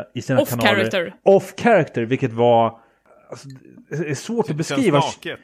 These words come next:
Speaker 1: Ja, det kändes väldigt naket, men såklart, han kan ju inte göra det som sin person.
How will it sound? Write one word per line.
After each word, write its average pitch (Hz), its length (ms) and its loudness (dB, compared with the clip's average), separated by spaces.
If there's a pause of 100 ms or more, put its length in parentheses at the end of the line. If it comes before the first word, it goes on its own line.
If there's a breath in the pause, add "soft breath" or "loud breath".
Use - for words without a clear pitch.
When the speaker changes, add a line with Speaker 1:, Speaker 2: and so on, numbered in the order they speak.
(120)
Speaker 1:
Ja, 165 120 2
det 202 80 4
kändes 196 340 0
väldigt 208 420 2
naket, 147 340 -2
men 156 120 -2
såklart, 165 280 0
han 156 140 -2
kan 175 100 -2
ju - 20 2
inte 139 140 -2
göra 160 220 4
det 147 60 2
som 139 220 -4
sin 120 260 -6
person. 107 640 -2